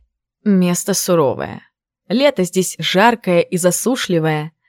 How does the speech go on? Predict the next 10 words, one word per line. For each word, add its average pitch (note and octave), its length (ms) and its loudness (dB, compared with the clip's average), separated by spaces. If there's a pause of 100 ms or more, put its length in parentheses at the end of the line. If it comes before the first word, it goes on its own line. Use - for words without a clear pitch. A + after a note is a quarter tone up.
(100)
Солнце B3 500 0
выжигает G3+ 500 2
степные F#3 500 0
травы, F3 560 0
превращая F3+ 640 2
землю A3 420 0
в A#3 60 -8
сухую A#3 480 -4
потресканную E3+ 920 -2
гладь, F#3 440 -4